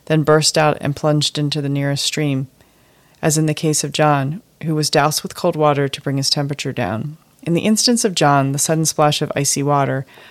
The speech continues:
on his superheated body, coupled with his weakness due to illness, caused him to faint and became rigid in a coma. The other Indians gathered around, examined him, and decided,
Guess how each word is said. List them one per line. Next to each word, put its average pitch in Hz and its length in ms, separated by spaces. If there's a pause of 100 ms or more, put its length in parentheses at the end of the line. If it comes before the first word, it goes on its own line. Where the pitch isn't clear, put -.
(120)
on 151 120
his 151 120
superheated 147 640
body, 139 420 (380)
coupled 208 300
with 190 160
his 165 160
weakness 151 400
due 156 100
to 147 140
illness, 139 340
caused 156 340
him 156 120
to 151 100
faint 143 460
and 139 100
became 139 380
rigid 139 320
in - 140
a 131 40
coma. 135 500 (720)
The - 100
other 180 160
Indians 175 440
gathered 147 340
around, 139 300
examined 135 520
him, 135 320
and 135 100
decided, 131 560